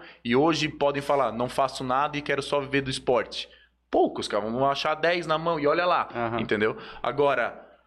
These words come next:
Speaker 1: o aprendizado pra vida, a disciplina que ele ganha pra um trabalho, o conhecimento, as amizades, o, o, a abertura de vida que ele tem que o esporte proporciona, cara, isso não tem preço,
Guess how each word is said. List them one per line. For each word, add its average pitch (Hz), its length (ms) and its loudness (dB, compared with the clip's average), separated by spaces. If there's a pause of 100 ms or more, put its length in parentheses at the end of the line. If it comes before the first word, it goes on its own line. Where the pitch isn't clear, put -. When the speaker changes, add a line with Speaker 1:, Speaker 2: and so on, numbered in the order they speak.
(640)
Speaker 1:
o 104 140 -2
aprendizado 104 600 -2
pra 202 160 2
vida, 117 500 -2 (200)
a 87 100 -4
disciplina 127 520 -2
que 170 100 -2
ele 170 80 -4
ganha 170 220 0
pra 165 100 -8
um 165 40 -8
trabalho, 123 600 0 (320)
o - 80 -8
conhecimento, 117 1000 -2
as 101 160 -2
amizades, 143 720 -2
o, 123 80 -10
o, 110 840 -10
a 101 60 2
abertura 113 500 0
de 143 160 -2
vida 151 240 0
que 147 120 -4
ele 135 140 -2
tem 135 200 -4
que 135 80 -10
o 131 60 -2
esporte 123 420 -2
proporciona, 123 720 -2
cara, 98 280 -4
isso - 180 -12
não 95 100 -14
tem 92 160 -14
preço, - 540 -10